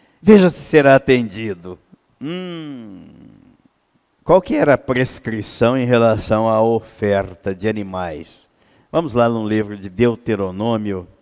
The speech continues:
capítulo quinze. Vamos ver se o povo agia aqui conforme o que Deus havia estabelecido ou determinado.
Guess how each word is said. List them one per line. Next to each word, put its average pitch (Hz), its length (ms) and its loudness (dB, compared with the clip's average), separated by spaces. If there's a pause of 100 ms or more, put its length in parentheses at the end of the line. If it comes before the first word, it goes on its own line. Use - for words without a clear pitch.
(880)
capítulo 101 560 -8
quinze. 90 400 -10 (500)
Vamos 156 240 -8
ver 120 180 4
se 104 400 -4 (580)
o 110 120 -4
povo 120 680 -2
agia 113 920 -2 (100)
aqui 117 720 -6 (640)
conforme 165 1120 6 (400)
o 127 140 -2
que 135 180 0
Deus 123 380 2
havia 120 800 2 (880)
estabelecido 120 1040 0 (480)
ou 123 420 2
determinado. 107 1400 -2